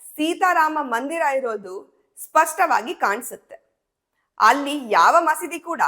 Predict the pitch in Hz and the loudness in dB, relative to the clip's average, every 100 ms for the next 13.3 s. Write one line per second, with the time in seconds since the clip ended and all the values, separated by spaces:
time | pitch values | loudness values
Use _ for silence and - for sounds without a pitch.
0 | - - 220 208 - _ _ _ _ _ | -2 -6 -12 -12 -16 _ _ _ _ _
1 | _ _ _ _ 214 247 254 370 440 403 | _ _ _ _ 2 6 8 6 4 2
2 | 370 320 262 277 240 240 311 302 226 202 | -2 -8 -8 -10 -10 -10 -8 -8 -2 -2
3 | 240 - 220 233 277 359 320 277 285 240 | -2 -12 0 4 4 2 0 -4 -4 -8
4 | 247 226 190 175 _ _ _ _ _ _ | -10 -8 -10 -12 _ _ _ _ _ _
5 | _ _ 175 220 294 370 330 254 330 311 | _ _ 2 2 2 0 4 2 2 -2
6 | 294 226 175 240 349 240 254 302 302 226 | -2 -2 -2 -4 -4 2 4 4 2 2
7 | 202 - - 73 - _ _ _ _ _ | -4 -8 -14 -14 -18 _ _ _ _ _
8 | _ _ - 262 381 403 403 302 330 403 | _ _ -8 0 0 2 0 0 0 0
9 | 330 277 277 311 339 208 226 226 214 196 | 0 -2 0 0 0 2 0 2 -2 -2
10 | 240 185 202 - - 208 277 311 302 277 | -2 -4 -4 -4 0 0 0 -4 -4 -2
11 | 262 262 208 - 226 208 247 226 254 214 | -2 -2 -10 -6 2 2 2 -6 -12 -4
12 | 208 277 302 311 285 277 254 240 202 269 | -2 -2 -2 0 0 -2 -6 -6 -10 -4
13 | 349 330 | -4 -2